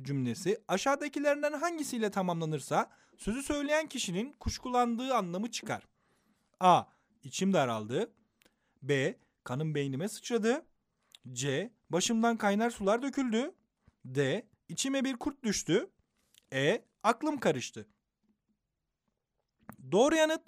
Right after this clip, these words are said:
D. İçime bir kurt düştü. On yedi. Bir. Sokağa çıkarken şemsiyemi alacağım. İki. Bu sınıf ancak yirmi kişi alır. Üç. Fotoğraf makinesi ışık almış.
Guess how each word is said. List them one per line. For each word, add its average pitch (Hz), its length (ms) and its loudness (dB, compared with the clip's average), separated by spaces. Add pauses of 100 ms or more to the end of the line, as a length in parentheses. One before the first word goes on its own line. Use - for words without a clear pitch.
(180)
D. 156 300 6 (280)
İçime 226 360 0
bir 262 140 -2
kurt - 260 -6
düştü. 113 360 -6 (800)
On 269 160 8
yedi. 139 340 0 (880)
Bir. 208 300 2 (360)
Sokağa 247 420 4
çıkarken 311 460 6
şemsiyemi 277 560 0
alacağım. 185 540 4 (500)
İki. 135 420 -6 (260)
Bu 247 80 0
sınıf 320 400 -2
ancak 311 420 2
yirmi 302 200 -2
kişi - 260 0
alır. 110 280 -4 (560)
Üç. 139 320 -8 (280)
Fotoğraf 247 480 4
makinesi 294 420 -6
ışık 247 340 -2
almış. 123 460 -2